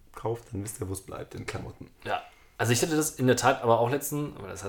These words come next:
Speaker 2: oder die letzten Male, da ist mir aufgefallen, das waren immer irgendwelche, äh, in Fußballtrikots, in einem neuen Barcelona-Trikot, also in einem neuen, nicht irgendwie im
Speaker 1: <laughs>
Speaker 2: alten, wo man sagt, Kleidersammlung oder schon alt oder so, in einem neuen Barcelona-Trikot, was bestimmt so zwischen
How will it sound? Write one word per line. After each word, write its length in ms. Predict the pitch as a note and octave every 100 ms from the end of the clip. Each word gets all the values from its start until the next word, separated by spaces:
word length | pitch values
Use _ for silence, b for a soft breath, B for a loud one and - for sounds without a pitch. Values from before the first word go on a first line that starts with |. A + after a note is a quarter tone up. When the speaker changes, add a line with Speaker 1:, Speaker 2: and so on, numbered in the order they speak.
| G2+
Speaker 2:
oder 140 | G#2
die 60 | G#2
letzten 260 | A2 -
Male, 220 | A2+ A#2 A2+
da 80 |
ist 100 | A2+
mir 120 | B2 -
aufgefallen, 380 | - B2+ B2
das 140 | A#2 A2
waren 120 | A#2+
immer 240 | C#3 F3 C3+
irgendwelche, 560 | D3+ C#3+ C#3 D3 D3 B B B B -
äh, 340 | C#3 B2 B2 C3+
in 180 | - C3
Fußballtrikots, 960 | F#3+ D#4 - A2+ - A#2+ - C#3 C4
in 140 | - C#3+
einem 340 | D#3 C#3+ C3+
neuen 520 | C#3 G3+ C#4+ D4+ A3 -
Barcelona-Trikot, 1000 | F#3 G3+ F#3 F#3+ C3 G#2+ - G#2+ G#2
also 160 | - A#2+
in 100 | B2+
einem 100 | C3+
neuen, 220 | E3 A#2+
nicht 180 | C#3 F3
irgendwie 180 | D#3+ C#3
im 100 | A#2
Speaker 1:
<laughs> 100 | -
Speaker 2:
alten, 420 | C#3+ G#3+ B3 B3+
wo 60 | E3+
man 140 | C#3+
sagt, 180 | C3 -
Kleidersammlung 800 | C#3+ E3 D#3+ D#3 D3 D#3 D#3 C#3+
oder 140 | B2 A#2
schon 140 | -
alt 160 | C#3 D#3
oder 140 | D3
so, 80 | C#3+
in 80 | C3+
einem 220 | C#3 C#3+
neuen 340 | E3+ E4 E4+
Barcelona-Trikot, 800 | D#4+ C#4+ C#4+ D4 A#3+ E3+ C4 C4 B B B B -
was 220 | C3 B2+
bestimmt 540 | C#3+ - - A#3+ D4 -
so 140 | D3+
zwischen 500 | - C#3 C#3 B2+ -